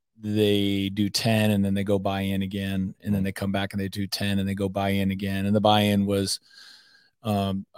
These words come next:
Speaker 1: double unders in the sandbag hold, and the, and, and the other two athletes had to do a
Speaker 2: Bike and a run.
Speaker 1: bike and a run. They traded off, and then they went and,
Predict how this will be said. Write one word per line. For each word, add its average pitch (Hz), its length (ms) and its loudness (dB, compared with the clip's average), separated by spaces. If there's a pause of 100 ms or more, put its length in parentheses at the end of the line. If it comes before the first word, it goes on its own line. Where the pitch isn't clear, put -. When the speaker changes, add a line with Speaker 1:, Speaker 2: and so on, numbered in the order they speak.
(160)
Speaker 1:
double 98 240 2
unders 98 340 0
in 98 120 2
the 98 60 0
sandbag 98 480 -2
hold, 98 400 2
and 98 120 0
the, 95 140 -4 (160)
and, 98 460 -4
and 98 160 0
the 98 80 2
other 98 160 0
two 101 200 -4
athletes 104 380 -8
had 101 100 -4
to 104 60 -14
do 101 180 -2
a 98 40 0
Speaker 2:
Bike 80 260 -2
and 78 100 -6
a 78 40 -6
run. 82 400 -8
Speaker 1:
bike 98 260 2
and 98 80 -2
a 95 40 -6
run. 95 360 -4 (560)
They 101 120 -2
traded 101 400 -2
off, 101 340 -2
and 101 100 0
then 98 160 2
they 95 160 -2
went 98 240 -2
and, 95 220 -2